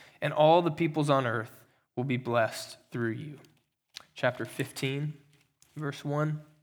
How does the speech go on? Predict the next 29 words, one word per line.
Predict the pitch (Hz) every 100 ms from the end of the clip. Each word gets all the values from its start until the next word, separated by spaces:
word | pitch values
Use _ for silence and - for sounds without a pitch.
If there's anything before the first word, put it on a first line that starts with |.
| _ _ _ _ _ _ _ _ - _ _ _ _ _ -
After | 170 170 175
these | 175 160
events, | 147 151 160 -
the | 156
word | 143 156
of | 156
the | 151
Lord | 143 147 147
came | - 143
to | 143 - 139
Abram | 139 135
in | 131
a |
vision. | 135 139 127 90 127 - _ _ _ -
"Do | 170
not | 175 156
be | 156
afraid, | 143 120 113 110
Abram. | 110 120 117
I | 131 143
am | 151 147
your | 131
shield. | - - 110 98 120 _ -
Your | 147
reward | 147 135 143 156 147
will | 131
be | 139
very | 120 127 127 127 120
great." | 117 120 127 -